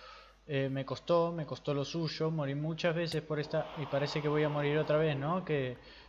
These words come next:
la obsidiana, la obsidia-, los pantalones me los dejé atrás, pero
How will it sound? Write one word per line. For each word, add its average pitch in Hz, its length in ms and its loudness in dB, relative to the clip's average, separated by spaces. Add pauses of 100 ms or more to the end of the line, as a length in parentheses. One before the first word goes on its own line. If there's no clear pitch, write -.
la 139 100 -2
obsidiana, 196 960 2 (140)
la 143 80 0
obsidia-, 160 560 0
los 143 200 -2
pantalones 151 680 2
me 143 140 -2
los 131 160 0
dejé 131 180 -2
atrás, 170 560 2
pero 185 460 2